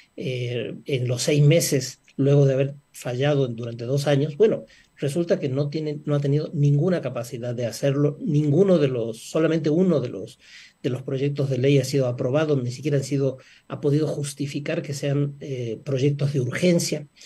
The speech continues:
Ha mostrado las peores tasas de ejecución presupuestaria, eh, imaginables. Sigue sin poder, sin dar pie con bola, acaba de, de nombrar al sexto, eh,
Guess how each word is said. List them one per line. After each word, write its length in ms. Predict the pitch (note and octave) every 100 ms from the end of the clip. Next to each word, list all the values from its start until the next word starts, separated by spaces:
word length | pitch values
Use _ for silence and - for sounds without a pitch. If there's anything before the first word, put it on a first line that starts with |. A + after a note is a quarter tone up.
| - - -
Ha 80 | F3+
mostrado 500 | F3+ C#3+ F3+ F#3+ F#3+
las 240 | D#3 C3 -
peores 760 | D3 C#3+ G3+ G#3 F#3 - - _
tasas 600 | D#3+ E3 - E3 D3+ -
de 480 | B2 A#2+ C#3 C#3+ C#3 - - _ -
ejecución 960 | E3+ F#3 F3+ D3 C#3 - G3+ C#3+ - _ -
presupuestaria, 1080 | D3 C#3+ D3 C#3+ C3+ - E3 F3 F3 F3 F3 _ _ -
eh, 420 | C#3+ C#3 C3 C#3
imaginables. 920 | E3+ D3 - D3 D#3 G3+ G#3+ F#3+ - _ _ _ _
Sigue 460 | - - G#3+ G#3+ F#3+
sin 280 | - F3 F3
poder, 800 | C#3+ C3+ D3+ D3 C#3+ C#3+ C#3+ -
sin 220 | - D#3
dar 200 | D#3+ E3
pie 140 | D#3+
con 200 | D3 C3+
bola, 240 | C#3 D#3+ D#3
acaba 280 | D3+ D#3 D3
de, 340 | C3 A#2+ A2+ -
de 180 | A#2+ A#2+
nombrar 480 | A#2+ A#2 B2+ C#3 C3
al 120 | A#2
sexto, 760 | - C#3+ - - C3 B2+ C3+ - _ - - - C#3+
eh, 520 | C3 B2 B2 -